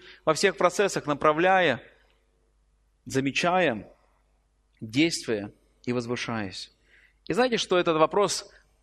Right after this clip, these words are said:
помогает нам? Он помогает нас, нам, потому что освобождает нас от ловушки печали и отчаяния. Когда мы смотрим на свои обстоятельства, особенно если они трудные и непростые, нам кажется: «Всё,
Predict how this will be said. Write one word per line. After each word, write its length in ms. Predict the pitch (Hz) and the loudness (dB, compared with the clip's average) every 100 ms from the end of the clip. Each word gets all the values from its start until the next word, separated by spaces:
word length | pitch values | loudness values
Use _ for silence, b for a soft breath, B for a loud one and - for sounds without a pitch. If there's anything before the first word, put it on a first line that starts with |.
| _ | _
помогает 560 | 156 151 147 170 147 123 | 0 0 2 2 2 0
нам? 220 | 104 101 - | -4 -6 -8
Он 100 | 139 | -8
помогает 500 | 147 165 196 214 196 | -2 0 2 2 2
нас, 380 | 180 185 175 - - | 2 2 2 -2 -8
нам, 380 | 151 180 180 B B B | -2 0 -2 B B B
потому 260 | 143 160 185 | 0 2 2
что 140 | - | -2
освобождает 680 | 160 165 156 143 175 202 190 | 0 0 0 0 2 2 2
нас 160 | 175 - | -4 -2
от 240 | 151 - | -4 0
ловушки 500 | 156 151 165 - - | 0 0 -2 -2 -6
печали 480 | 147 143 - 131 120 | -6 -6 -4 -2 0
и 40 | |
отчаяния. 640 | 120 117 - 104 98 92 87 _ _ _ _ _ _ _ _ _ _ _ _ b b b | -2 -2 -4 -6 -8 -12 -18 _ _ _ _ _ _ _ _ _ _ _ _ b b b
Когда 220 | 165 202 | 2 4
мы 60 | 214 | 4
смотрим 200 | 240 226 | 2 2
на 60 | |
свои 180 | 202 214 | 2 4
обстоятельства, 600 | 208 - 202 208 180 180 | 2 2 2 2 0 0
особенно 280 | 160 196 180 | 0 0 0
если 200 | 180 175 | -2 -2
они 100 | 170 | -2
трудные 340 | 180 185 165 | 0 0 0
и 40 | 160 | -2
непростые, 420 | 156 156 - 170 | 0 0 2 2
нам 160 | 175 175 | 2 6
кажется: 400 | 220 196 - 151 | 6 6 2 -2
«Всё, 420 | - 233 214 | 4 6 6